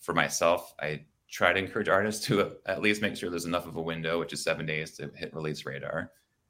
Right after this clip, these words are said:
I personally suggest that you give it four weeks so the editors and programmers and curators at these platforms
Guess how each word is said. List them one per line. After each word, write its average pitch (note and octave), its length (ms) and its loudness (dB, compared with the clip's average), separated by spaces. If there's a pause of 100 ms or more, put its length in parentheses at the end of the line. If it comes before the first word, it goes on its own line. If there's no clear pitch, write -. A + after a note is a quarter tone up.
(140)
I D2+ 180 2
personally D#2+ 400 -4
suggest D2+ 540 0
that C#2 120 -2
you C2+ 80 -10
give C#2 140 -2
it - 100 -12
four D#2+ 280 -2
weeks - 300 -2
so D2 300 0
the D2 160 -4
editors D2+ 480 -2
and D2 160 -8
programmers D2 560 -4
and C#2+ 120 -12
curators D2+ 380 -2
at C#2+ 200 -4
these D2 160 -8
platforms D2+ 600 -2